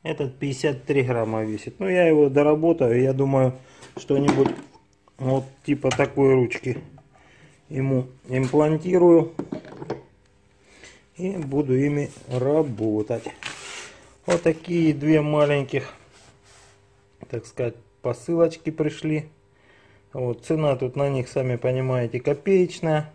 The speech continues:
Иногда не хватает чего-то такого. Вот я полазил, полазил по просторам Алиэкспресса и решил заказать.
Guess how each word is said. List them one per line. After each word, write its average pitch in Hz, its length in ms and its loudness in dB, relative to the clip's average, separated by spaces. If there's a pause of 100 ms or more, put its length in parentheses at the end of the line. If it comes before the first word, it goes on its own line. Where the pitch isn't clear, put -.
(140)
Иногда 147 460 0
не 147 100 -2
хватает 131 640 2 (720)
чего-то 131 460 -2
такого. 165 640 0 (140)
Вот 143 240 -6
я 143 260 -2 (1120)
полазил, 131 500 2
полазил 139 560 0
по 120 160 -6
просторам 123 760 -2
Алиэкспресса 120 840 -6
и 120 200 -8 (600)
решил 131 520 -8 (140)
заказать. 117 840 -8